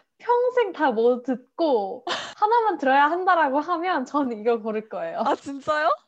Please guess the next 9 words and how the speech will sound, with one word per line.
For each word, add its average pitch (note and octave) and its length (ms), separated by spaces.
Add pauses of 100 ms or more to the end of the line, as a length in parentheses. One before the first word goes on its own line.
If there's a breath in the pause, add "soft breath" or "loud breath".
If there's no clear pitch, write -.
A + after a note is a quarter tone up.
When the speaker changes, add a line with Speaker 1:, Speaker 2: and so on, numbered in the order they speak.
(200)
Speaker 2:
오, C4 240
Speaker 1:
네. B3 140
Speaker 2:
대박! G#3+ 280
아, G#3+ 60
그 B3 160
정도로 C4 800
확신의 F#4+ 460
원픽이시군요. G3 920 (280)
Speaker 1:
네, A3+ 380